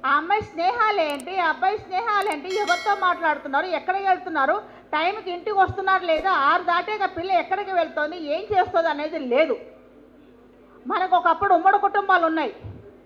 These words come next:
అమ్మమ్మ, తాతయ్య, నాన్నమ్మలు అంతా ఉండేవాళ్ళు కాబట్టి మనం వీళ్ళందరితోటి మనం కాలక్షేపం చేసేవాళ్ళం.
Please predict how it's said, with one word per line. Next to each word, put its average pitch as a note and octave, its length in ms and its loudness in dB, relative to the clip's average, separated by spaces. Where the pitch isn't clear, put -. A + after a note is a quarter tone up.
అమ్మమ్మ, F#4+ 480 2
తాతయ్య, F#4 600 -2
నాన్నమ్మలు F4+ 500 -2
అంతా D#4 260 -2
ఉండేవాళ్ళు E4+ 560 2
కాబట్టి D#4+ 400 -2
మనం F4+ 220 -4
వీళ్ళందరితోటి D#4+ 580 -2
మనం F4 180 -4
కాలక్షేపం D4+ 480 -2
చేసేవాళ్ళం. C4 500 0